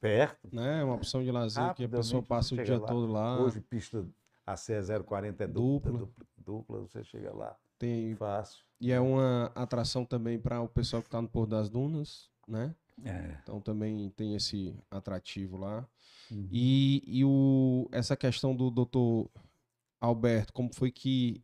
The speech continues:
Speaker 2: ele começou só com a cachaça ou ele tinha outros empreendimentos, ou ele tinha
Speaker 1: Bom,
Speaker 2: outros
Speaker 1: o,
Speaker 2: negócios?
Speaker 1: o, o papai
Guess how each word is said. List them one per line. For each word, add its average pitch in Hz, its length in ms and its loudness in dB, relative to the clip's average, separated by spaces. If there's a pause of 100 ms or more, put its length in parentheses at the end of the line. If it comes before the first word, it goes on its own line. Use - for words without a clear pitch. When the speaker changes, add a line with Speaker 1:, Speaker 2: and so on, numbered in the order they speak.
Speaker 2:
ele 131 160 -2
começou 131 720 4
só 135 220 4
com - 80 2
a 127 40 4
cachaça 135 540 2
ou 175 60 4
ele 170 60 0
tinha 170 180 2
outros 160 340 4
empreendimentos, 131 880 -2
ou 123 60 -4
ele 117 100 -6
tinha 127 160 -4
Speaker 1:
Bom, - 60 0
Speaker 2:
outros 143 160 -4
Speaker 1:
o, 160 40 2
Speaker 2:
negócios? 123 500 -4
Speaker 1:
o, 175 300 -8
o 127 60 -10
papai 156 360 -2